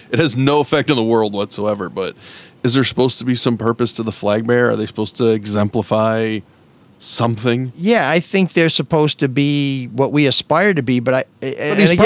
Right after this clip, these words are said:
Speaker 1: probably the richest person competing in the Olympics.
Speaker 2: Well, so, so y-, you just nailed it for me. I, I love it when the flag bearer is somebody we don't know about who
Speaker 1: Yeah.
Speaker 2: has an amazing, compelling story.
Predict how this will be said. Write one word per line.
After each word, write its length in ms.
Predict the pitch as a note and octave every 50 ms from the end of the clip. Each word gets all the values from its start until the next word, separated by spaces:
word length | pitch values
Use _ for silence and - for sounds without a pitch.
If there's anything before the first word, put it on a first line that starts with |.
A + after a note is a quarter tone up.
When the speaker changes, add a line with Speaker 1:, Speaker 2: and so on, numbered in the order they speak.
| -
Speaker 1:
probably 140 | - C4+ B3
the 140 | G#3 F3+ E3
richest 640 | C#3 C#3 C#3 D3 E3+ F3 F3 - G3 F3 D3 -
person 400 | - D3+ D#3 D#3+ C#3 - C3+ B2+ A#2
competing 400 | - B2+ A2+ A#2+ C#3 D3 B2+ A#2
in 100 | A2 G#2+
the 100 | G#2 G2+
Olympics. 600 | G#2 A2+ A2+ G2 - D#2 A#1 - - - - - -
Speaker 2:
Well, 160 | E3+ F3 E3+ - _ _ _ _ -
so, 440 | - - - E3 C#3+ B2+ B2 A#2 - _ _ _ -
so 240 | C#3 - - B2 A2+
y-, 100 | A2+ A2 - A#2 A#2 -
you 320 | B2+ C3+ C3 C#3+ D3+ D#3+ D#3
just 280 | C#3 D3+ F3 D3+ - C#3+
nailed 340 | C#3+ C#3+ C#3+ C#3+ C#3+ B2+
it 80 | B2 -
for 140 | - - A2+
me. 340 | A#2 A#2+ A#2 G#2+ F#2+ E2 - -
I, 100 | F2 - - _ -
I 180 | F#2 A#2 D3+ F3
love 280 | F#3+ F#3 F3 E3+ D3
it 100 | D3+ A#2+
when 140 | A#2+ C3+ C3
the 80 | B2 A#2
flag 420 | - - C3+ C3 B2+ B2+ B2 A#2
bearer 240 | A#2 B2 B2 A#2+ A#2
is 160 | - A#2+ A2+
somebody 300 | - - E3 D#3 D3 C3+
we 120 | C3+ C#3
don't 260 | C3+ C#3 B2+ A#2 E2 A2
know 240 | A2+ A#2+ B2+ B2
about 360 | A#2 G2+ G#2 G#2 F#2+ G2 G2 - - -
who 100 | - B2+
Speaker 1:
Yeah. 60 | -
Speaker 2:
has 200 | C3+ C3+ C3+ A#2+
an 80 | B2 A#2+
amazing, 680 | A#2 A2+ A#2+ B2 B2+ C#3 C#3+ D3 D3+ C#3 C3 C#3+ C#3
compelling 520 | B2 - C3+ A#2+ - - C#3 C3 B2+ A#2+ A#2
story. 520 | - - - C#3 C3 B2+ A#2 G#2 F#2+ F#2+